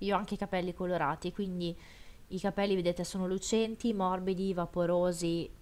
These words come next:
un bel risultato. Qua vi sto facendo vedere che, eh, qui è passata una settimana, perché sono stata a casa con la febbre una settimana, quindi i capelli non li ho lavati.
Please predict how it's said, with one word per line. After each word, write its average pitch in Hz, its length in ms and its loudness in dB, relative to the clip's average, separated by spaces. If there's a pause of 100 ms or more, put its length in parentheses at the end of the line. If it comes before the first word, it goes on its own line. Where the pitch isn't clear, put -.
un 180 160 0
bel 175 160 2
risultato. 170 760 -4 (540)
Qua - 180 8
vi 220 80 2
sto 233 120 0
facendo 247 380 0
vedere 185 680 2
che, 220 420 4
eh, 185 720 0 (640)
qui 247 180 6
è 240 140 4
passata 196 600 4
una 254 200 0
settimana, 175 680 0
perché 202 180 -2
sono 214 160 -4
stata 202 280 -2
a 190 40 0
casa 185 320 2
con 180 140 -2
la 175 80 0
febbre 170 320 0
una 196 180 0
settimana, 175 540 0
quindi 175 220 -4
i - 20 -6
capelli 170 400 -2
non 196 160 -2
li 175 80 0
ho - 20 2
lavati. 156 500 0